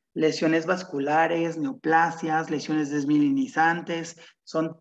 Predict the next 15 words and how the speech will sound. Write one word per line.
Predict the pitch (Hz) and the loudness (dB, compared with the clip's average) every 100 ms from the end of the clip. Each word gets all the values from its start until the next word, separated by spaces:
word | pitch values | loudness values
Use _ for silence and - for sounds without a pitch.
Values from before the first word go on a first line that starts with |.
| _ _ | _ _
las | 165 160 | -2 0
que | 165 | 0
nos | 151 143 | 0 0
pueden | - 151 160 156 | 0 2 2 2
dar, | 151 151 - | 2 0 -2
eh, | 160 147 147 147 | -2 -2 -2 -4
un | 160 160 | -4 -6
síndrome | 147 160 156 156 160 160 - _ _ _ | -4 -4 -2 -4 -4 -6 -8 _ _ _
hemisférico, | 170 160 143 - 151 147 143 | -2 0 0 2 2 2 -2
ya | 139 | -2
sea | 135 170 | -2 -2
derecho | 156 165 185 262 320 | 0 0 -2 -4 -8
o | - | -10
sea | 139 | -4
izquierdo. | 135 131 - 110 - - | -4 -4 -6 -6 -6 -12